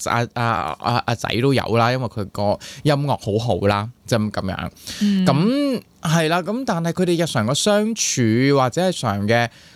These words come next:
Speaker 1: 關係入面，我覺得阿姐姐係咪真係會咁噉 OK 啦，即係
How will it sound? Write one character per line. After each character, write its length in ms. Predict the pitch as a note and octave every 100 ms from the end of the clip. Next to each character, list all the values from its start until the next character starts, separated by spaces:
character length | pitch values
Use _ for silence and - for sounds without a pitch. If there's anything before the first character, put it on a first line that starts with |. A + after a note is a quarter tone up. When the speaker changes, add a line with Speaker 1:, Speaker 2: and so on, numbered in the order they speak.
| _ -
Speaker 1:
關 220 | G#3+ B3+
係 240 | A#3 E3+
入 60 | C3
面， 160 | D3 C#3+
我 120 | D#3+
覺 120 | E3+
得 100 | F#3
阿 100 | A3
姐 340 | E3+ - A2+ G2+
姐 280 | - F#3 F#3+
係 120 | F3
咪 140 | B2
真 160 | A2+ F#3
係 220 | G#3 E3+
會 320 | B2 A2 A2+ -
咁 1040 | - C3 C3 B2+ B2+ B2+ C3 C3 B2+ B2+ C3 - - - - - - _ _ _ _ _ _ F3+
噉 100 | F3+
OK 520 | G#3+ G#3+ A3+ G#3 G3+ G3+
啦， 120 | G3+
即 100 |
係 60 | G#3